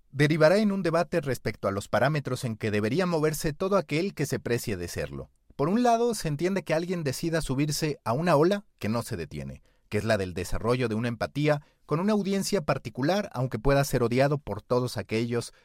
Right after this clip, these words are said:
que no comparten ideología de tus mensajes. Por el otro,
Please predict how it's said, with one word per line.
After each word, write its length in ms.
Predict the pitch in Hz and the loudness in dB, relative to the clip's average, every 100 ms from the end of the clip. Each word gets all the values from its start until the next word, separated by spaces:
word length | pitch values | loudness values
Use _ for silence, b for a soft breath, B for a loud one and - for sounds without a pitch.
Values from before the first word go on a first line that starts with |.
| b | b
que 120 | - | -2
no 140 | 104 110 | 0 0
comparten 580 | 113 107 107 104 107 | 0 2 0 2 -2
ideología 640 | 101 87 82 78 - 101 85 | 0 -2 -2 -2 -2 -2 -2
de 100 | 76 | -4
tus 180 | 76 76 | -8 -10
mensajes. 640 | 73 73 - - - - - _ _ - | -10 -10 -14 -16 -18 -18 -20 _ _ -4
Por 140 | - | 0
el 80 | 107 | 2
otro, 320 | 165 160 170 | 2 2 -2